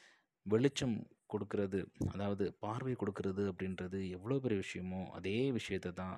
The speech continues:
இவரும் பண்றாரு. அறியாமை அப்படின்ற இருளை போக்கி அவங்களுக்கு வெளிச்சத்தை தராரு. நான் கற்றுக் கொடுத்ததை மற்ற அனைவருக்கும் இவர் கத்துக் கொடுத்துட்டு இருக்காரு, அதனால தான் அவருக்கு நான் முக்கியத்துவம் கொடுத்தேன்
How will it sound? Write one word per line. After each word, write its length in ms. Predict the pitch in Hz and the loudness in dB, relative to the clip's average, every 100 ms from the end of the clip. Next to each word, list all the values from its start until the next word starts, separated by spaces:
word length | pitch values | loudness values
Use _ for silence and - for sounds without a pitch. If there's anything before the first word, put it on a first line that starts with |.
| - | -8
இவரும் 340 | 90 95 104 | -6 -4 -4
பண்றாரு. 540 | 95 95 95 90 - 87 _ _ - - - - - _ _ _ _ _ _ _ _ | -4 -6 -4 -4 -6 -10 _ _ -20 -20 -20 -20 -20 _ _ _ _ _ _ _ _
அறியாமை 840 | 92 110 120 120 117 113 110 - - | 0 4 4 6 4 4 2 -2 -6
அப்படின்ற 640 | 95 98 95 95 92 - - | -2 0 0 0 -2 -4 -4
இருளை 540 | 98 110 110 92 82 - - | -2 -2 0 0 -2 -8 -8
போக்கி 600 | 87 90 - 82 - - 104 - | -6 -6 -6 -6 -8 -6 0 2
அவங்களுக்கு 640 | - 92 95 87 - 95 92 | 2 -2 -4 -4 -2 -2 -2
வெளிச்சத்தை 400 | 95 92 - 92 - | -4 -4 -4 -6 -6
தராரு. 480 | 85 85 85 85 - - - | -6 -4 -6 -10 -10 -6 -4
நான் 460 | 90 101 107 95 90 | -2 0 0 -2 -6
கற்றுக் 400 | - 95 - - | -6 -6 -4 -2
கொடுத்ததை 600 | 95 - 87 87 87 - _ - - _ - | -2 -2 -4 -4 -6 -10 _ -20 -20 _ -6
மற்ற 580 | 90 - 92 87 - - | -6 -2 0 0 -2 -4
அனைவருக்கும் 880 | 95 107 120 123 107 - 107 98 - | -4 -2 2 4 2 2 2 0 -4
இவர் 260 | 92 92 - | -4 -4 -4
கத்துக் 260 | 90 90 98 | -6 -2 -2
கொடுத்துட்டு 340 | 90 90 - | -2 -4 -6
இருக்காரு, 400 | 85 87 85 90 - | -10 -8 -10 -12 -14
அதனால 460 | - 87 101 101 98 | -10 -2 4 4 6
தான் 140 | 120 | 4
அவருக்கு 220 | 107 90 | 4 0
நான் 140 | 92 90 | -6 -8
முக்கியத்துவம் 600 | 95 - 107 104 95 87 | -10 -8 -6 -4 -4 -4
கொடுத்தேன் 440 | 90 - 90 82 | -8 -8 -8 -8